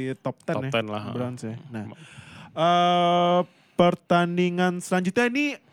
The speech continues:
Speaker 1: kembali nih tim yang gak banyak orang bahas, tapi dia udah menang enam streak loh.
Speaker 2: Siapa tuh?
Speaker 1: Chargers.
Speaker 2: Oi, Chargers.
Speaker 1: Chargers, eh,
Speaker 2: Lagi, iya, dia ini ya, diam-diam menghanyutkan dia.
Speaker 1: diam-diam menghanyutkan nih.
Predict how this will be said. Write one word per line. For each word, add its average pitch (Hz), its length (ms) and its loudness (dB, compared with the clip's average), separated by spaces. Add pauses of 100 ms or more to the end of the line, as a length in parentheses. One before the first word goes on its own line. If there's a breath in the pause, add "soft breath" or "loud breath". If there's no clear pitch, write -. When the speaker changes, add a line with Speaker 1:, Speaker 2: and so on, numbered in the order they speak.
(300 soft breath)
Speaker 1:
kembali 254 420 4
nih 202 160 0 (180)
tim 254 140 2
yang 226 220 2 (260)
gak 180 180 4
banyak 180 400 2
orang 190 1040 2 (160)
bahas, 147 640 0 (760)
tapi 262 440 0 (240)
dia 208 160 -2
udah 269 160 4
menang 196 300 2
enam 202 180 -4
streak - 320 -12
loh. 127 160 -12 (420)
Speaker 2:
Siapa 127 280 -4
tuh? 117 100 -4 (160)
Speaker 1:
Chargers. 196 600 0
Speaker 2:
Oi, 160 580 6
Chargers. 117 300 -4
Speaker 1:
Chargers, 226 580 2
eh, - 80 -10
Speaker 2:
Lagi, 196 560 4
iya, 147 140 6 (180)
dia 160 240 4 (140)
ini 165 180 0
ya, 151 160 2
diam-diam 135 480 2
menghanyutkan 135 400 -2
dia. 135 160 0
Speaker 1:
diam-diam 202 240 0
menghanyutkan 220 480 -4
nih. 139 180 -4